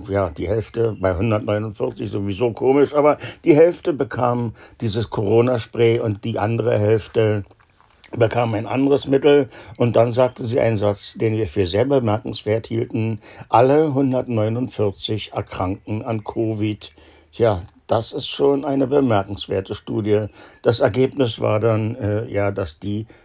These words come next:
mit Corona, äh, mit dem Asthmaspray Behandelten halt selten erkrankt sind. Aber es ist schon komisch, dass man einhundertneunundvierzig Probanden nimmt, die dann alle an Corona erkranken.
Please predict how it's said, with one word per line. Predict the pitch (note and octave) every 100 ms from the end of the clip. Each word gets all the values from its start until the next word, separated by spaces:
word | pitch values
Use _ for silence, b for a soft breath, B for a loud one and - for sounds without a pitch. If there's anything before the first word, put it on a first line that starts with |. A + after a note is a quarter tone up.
| b
mit | - G#2+ -
Corona, | A2 - G#2 A2 A2
äh, | B2+ A2
mit | A2+ A2
dem | A#2+ B2
Asthmaspray | G#2+ - A2+ - A2+ A2
Behandelten | G2+ F2+ G2 G2+ - G#2 G#2 G2
halt | G2 G2+ - b -
selten | - G2 -
erkrankt | - G#2 - G#2 G#2
sind. | - A2+ G#2 - B B B
Aber | A#2+ A#2 A#2
es | -
ist | A#2
schon | - A#2+
komisch, | - A#2 B2+ B2 A#2 - B _
dass | - G#2+
man | F#2+ F#2
einhundertneunundvierzig | - C#3 E3+ F#3 F3 D#3+ B2+ B2+ B2+ - A#2 A2+ B2 G#2 -
Probanden | A#2+ G2+ G2 B2
nimmt, | A2 G#2 G2+ B B B
die | -
dann | G#2 G2+
alle | F#2+ G2 G2+ A2 A2+ b b
an | G2 E2 G2 -
Corona | C#3+ G2+ G#2 G#2
erkranken. | - G2 - G2+ G#2+ G#2+ F#2+ A2